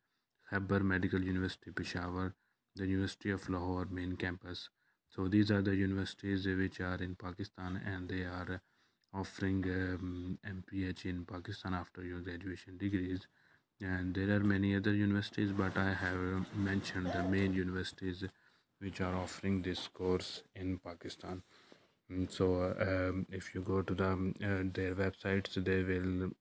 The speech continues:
uh, their fee structure is, uh, also present there.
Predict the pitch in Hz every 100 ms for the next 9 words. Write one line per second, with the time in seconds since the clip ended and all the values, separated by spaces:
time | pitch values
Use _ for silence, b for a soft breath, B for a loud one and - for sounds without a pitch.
0 | _ - 98 92 92 95 95 92 92 92
1 | - - 101 - 87 - 90 90 87 92
2 | - b b b - 95 95 92 - 95
3 | 90 - 92 87 95 92 - 95 87